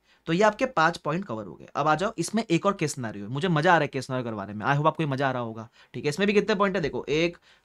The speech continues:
दो, तीन, ओहो, चार, चार पॉइंट है, मजा आ गया सर। तो अभी पहले क्या करेंगे, सबसे पहले एमसीक्यू पढ़ेंगे। कभी-कभी तो एमसीक्यू पढ़ के डायरेक्ट आंसर मिल जाता है। हाँ, देखते हैं, चलो क्या बोलता है।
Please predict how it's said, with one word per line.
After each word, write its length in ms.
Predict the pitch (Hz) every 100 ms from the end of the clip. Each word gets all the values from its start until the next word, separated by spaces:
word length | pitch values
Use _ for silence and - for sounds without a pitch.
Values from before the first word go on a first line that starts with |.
| 143
दो, 220 | 151 170
तीन, 360 | 170 139 151 156
ओहो, 260 | 165 147
चार, 320 | 117 139 123 120
चार 160 | 127 127
पॉइंट 300 | 113 104 95
है, 60 | -
मजा 200 | 127 123
आ 100 | 92
गया 140 | 73
सर। 120 | 62 69 - - -
तो 60 | 202
अभी 320 | - 208 233
पहले 200 | 262 262
क्या 140 | 269
करेंगे, 280 | 269 269 269
सबसे 200 | 262 247
पहले 180 | 269 262 339 - _ _ 180
एमसीक्यू 340 | 180 185 196
पढ़ेंगे। 280 | 160 131 127
कभी-कभी 380 | 160 190 185 214
तो 100 | 233
एमसीक्यू 340 | 190 180 220
पढ़ 100 | 208
के 80 | 220
डायरेक्ट 220 | 185 190
आंसर 160 | 180 170
मिल 140 | 127
जाता 220 | 90 -
है। 60 | 71
हाँ, 280 | 247 262 -
देखते 240 | 131 - 123
हैं, 40 |
चलो 160 | 131 127
क्या 160 | 123
बोलता 260 | 104 101
है। 100 | 87